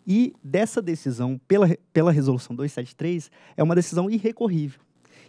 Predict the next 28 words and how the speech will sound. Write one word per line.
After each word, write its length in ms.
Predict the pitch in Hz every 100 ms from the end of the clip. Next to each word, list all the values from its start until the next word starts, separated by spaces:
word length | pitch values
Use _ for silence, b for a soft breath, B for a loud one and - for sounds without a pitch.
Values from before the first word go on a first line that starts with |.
| -
Então, 240 | 143 190
me 140 | 233
preocupa 520 | 233 233 202 233 240 190 -
o 100 | 170
precedente 880 | 180 180 151 139 185 208 - - _ b b b
de 80 | 139
uma 120 | 165
decisão 560 | 165 160 - 143 127 127
que 140 | -
nega 320 | 175 165 220 196
efeito 260 | - 160
suspensivo, 600 | - - 156 - 180 196
a 80 | 185
gente 300 | 151 165 151
vir 140 | 143
com 120 | 143 165
o 20 |
mesmo 260 | 180 214
objeto 420 | 214 175 147 165 185
numa 120 | 180
medida 240 | 165 156
cautelar 440 | 160 156 151 151 180 b b b _
e 140 | 175 180
a, 280 | 185 190 -
e 160 | 175 175
a 60 |
diretoria 420 | 170 170 175 175
colegiada 640 | 170 160 160 160 151 160